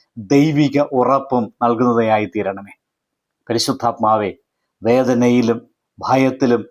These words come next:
ആശയക്കുഴപ്പത്തിലും കഴിയുന്നതായ ഓരോ മറിയെയും ഉയർത്താനായി ഞങ്ങളുടെ ജീവിതത്തെ ഉപയോഗിക്കണമേ. വിശ്വാസത്തിൽ നടക്കുവാൻ, ദൈവവചനത്തിൻ്റെ നിവൃത്തിയിൽ വിശ്വസിച്ചുള്ളതായ ജനമായി ജീവിക്കുവാൻ ഞങ്ങളെ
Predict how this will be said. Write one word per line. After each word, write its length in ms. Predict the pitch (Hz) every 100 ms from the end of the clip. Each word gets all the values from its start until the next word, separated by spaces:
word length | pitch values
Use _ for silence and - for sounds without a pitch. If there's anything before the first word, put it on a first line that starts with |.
| _ _ -
ആശയക്കുഴപ്പത്തിലും 1120 | 131 170 - - 156 - 151 156 131 131 120
കഴിയുന്നതായ 540 | 117 113 107 104 104 95 - _ _ - 107
ഓരോ 280 | 123 123 117 - 120 120
മറിയെയും 520 | 123 127 127 120 120 104 _ -
ഉയർത്താനായി 840 | 135 143 143 - 120 101 101 95 - _ _ _ -
ഞങ്ങളുടെ 280 | 107 110 113 -
ജീവിതത്തെ 600 | - 135 127 120 120 110 104 _
ഉപയോഗിക്കണമേ. 720 | 113 107 104 - - - - _ _ _ _ _ _
വിശ്വാസത്തിൽ 680 | 117 - 127 131 139 131 147 139
നടക്കുവാൻ, 560 | 120 113 107 117 - - _ _ _ _ 110 98
ദൈവവചനത്തിൻ്റെ 880 | 131 135 277 262 127 269 269 135 120 247
നിവൃത്തിയിൽ 500 | - 135 135 131 127 123 _ _ _ 127
വിശ്വസിച്ചുള്ളതായ 720 | 135 175 165 - 139 131 127 113
ജനമായി 400 | 123 135 127 123 110
ജീവിക്കുവാൻ 520 | 110 113 113 - 92 - _ _ _ 110
ഞങ്ങളെ 260 | 110 113